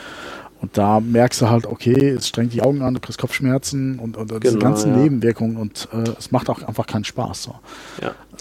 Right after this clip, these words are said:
Speaker 1: Da ist, wo ich
Speaker 2: Also
Speaker 1: selber auch immer drauf achte, Peripherie muss einfach geil sein. Es muss Spaß machen, da drauf zu gucken. Naja.
Speaker 2: Die Einschätzung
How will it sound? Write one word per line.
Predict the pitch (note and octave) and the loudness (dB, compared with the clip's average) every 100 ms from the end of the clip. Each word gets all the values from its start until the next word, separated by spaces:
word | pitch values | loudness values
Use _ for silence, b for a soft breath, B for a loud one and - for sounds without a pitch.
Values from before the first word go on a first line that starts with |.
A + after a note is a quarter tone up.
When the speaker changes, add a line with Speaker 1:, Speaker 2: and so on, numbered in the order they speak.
| C3+ | 0
Speaker 1:
Da | A2+ | 0
ist, | A#2 - | 0 2
wo | B2 | 4
ich | - | 6
Speaker 2:
Also | B2 | 6
Speaker 1:
selber | D3 | 6
auch | A#2+ | 6
immer | B2 | 4
drauf | A#2 A#2+ | 4 2
achte, | - B2+ | 2 2
Peripherie | - B2+ A2 A#2 - G2+ B2 | 4 2 2 0 -2 -2 0
muss | D3+ - | 0 -2
einfach | G#2+ C#3+ | 0 0
geil | - G2 B2+ | 4 4 4
sein. | F2+ F#2+ F#2 | 2 -2 -6
Es | - C3 | -8 -6
muss | - | -6
Spaß | - - G2+ A2 C3+ | -6 -4 0 0 2
machen, | A2+ | 2
da | G#2 | 2
drauf | - G2+ | 0 -2
zu | - | -4
gucken. | G#2+ - - B B B B B B B _ - - - - - - - - - - | -8 -8 -12 B B B B B B B _ -20 -20 -20 -20 -20 -20 -20 -20 -16 -6
Naja. | G2+ F#2+ - - - - | 0 0 -2 -8 -16 0
Speaker 2:
Die | G#2+ G2+ | 4 4
Einschätzung | G#2 G#2 G#2+ - G#2 | 2 2 0 2 0